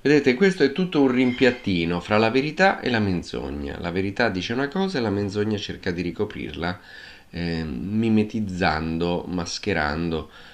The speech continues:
a modo suo. Bisogna essere chirurgici, bisogna utilizzare il bisturi, il bisturi del logos, della ragione, e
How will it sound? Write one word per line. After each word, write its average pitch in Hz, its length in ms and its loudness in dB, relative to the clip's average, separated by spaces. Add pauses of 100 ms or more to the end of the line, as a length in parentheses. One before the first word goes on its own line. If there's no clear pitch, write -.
(140)
a 110 100 -2
modo 98 320 2
suo. 62 460 -8 (500)
Bisogna 131 380 -2
essere 123 840 0
chirurgici, 101 760 -2 (640)
bisogna 110 280 -4
utilizzare 98 580 0
il 92 200 -4
bisturi, 98 680 -4 (520)
il 95 180 -4
bisturi 92 540 -2
del 90 200 0
logos, 85 440 -4
della 85 180 -2
ragione, 82 640 -6
e - 260 -8